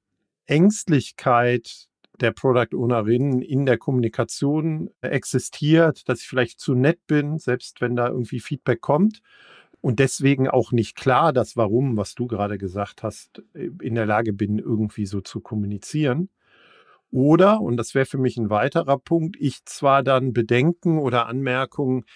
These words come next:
äh, einzelner Teammitglieder mir zurückgespiegelt wird,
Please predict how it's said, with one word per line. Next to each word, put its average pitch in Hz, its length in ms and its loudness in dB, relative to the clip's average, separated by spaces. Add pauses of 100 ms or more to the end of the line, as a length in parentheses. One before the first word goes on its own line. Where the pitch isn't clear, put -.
(320)
äh, 156 260 0
einzelner 143 540 2
Teammitglieder 131 1080 2
mir 123 240 0
zurückgespiegelt 127 840 0
wird, 147 320 2